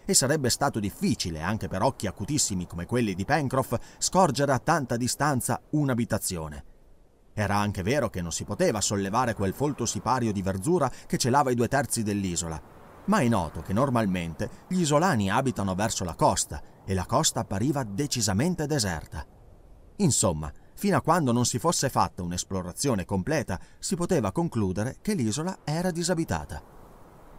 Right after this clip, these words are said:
Ma era almeno frequentata dagli indigeni delle isole vicine? Difficile rispondere a questa domanda. Nessuna terra appariva all'orizzonte per un raggio di cento chilometri,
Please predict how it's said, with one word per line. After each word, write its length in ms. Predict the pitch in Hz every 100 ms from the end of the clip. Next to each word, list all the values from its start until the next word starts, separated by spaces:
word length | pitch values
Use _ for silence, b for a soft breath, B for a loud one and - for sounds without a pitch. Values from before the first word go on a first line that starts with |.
| -
Ma 220 | - 110 151
era 160 | 147
almeno 420 | 107 98 113 147
frequentata 640 | 113 117 107 101 127 151 113
dagli 200 | 98 92
indigeni 480 | 95 127 120 107
delle 180 | 95 95
isole 280 | 107 117 101
vicine? 480 | 98 - 156 85 80 - - - - -
Difficile 640 | 214 214 - 156 - 87 78
rispondere 540 | 95 117 139 156 113
a 40 | 107
questa 280 | 151 - 117
domanda. 480 | 101 87 82 78 - - - - -
Nessuna 440 | - 107 - 139 120
terra 380 | 147 127 92 87
appariva 420 | - 107 135 113
all'orizzonte 680 | 104 104 92 135 160 117
per 140 | 107 110
un 100 | 104
raggio 320 | 127 131 117
di 100 | 104
cento 360 | - 139 127 110
chilometri, 580 | 107 92 85 80 87